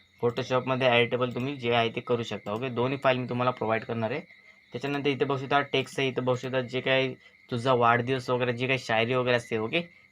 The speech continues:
तर त्या शायरीनिमित्त जे काही आपण टेक्स्ट लिहित ते आपण तुम्हाला इथे बघायला भेटेल. अजून इथे आपण वरती या-, येऊन बघू शकता बरेच सारे लेअरमध्ये इथे बघू शकता कलर, हे कलर भावना कसे ॲड केलेत बघू शकता आपण, जसं की कस्टमरचा जो काही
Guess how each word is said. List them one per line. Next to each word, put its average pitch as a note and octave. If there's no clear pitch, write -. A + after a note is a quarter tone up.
तर B2
त्या C3+
शायरीनिमित्त B2+
जे B2
काही B2+
आपण B2+
टेक्स्ट B2+
लिहित B2
ते C3
आपण B2
तुम्हाला A#2+
इथे A#2
बघायला A2+
भेटेल. A#2
अजून C3+
इथे C3
आपण C3+
वरती C3
या-, C3
येऊन C3
बघू B2+
शकता B2
बरेच C3+
सारे C3
लेअरमध्ये B2+
इथे A#2
बघू A#2+
शकता -
कलर, C3+
हे D3
कलर C#3
भावना D3
कसे C#3+
ॲड A#2+
केलेत B2
बघू B2
शकता A#2
आपण, A#2
जसं A#2+
की B2
कस्टमरचा B2
जो A#2+
काही B2+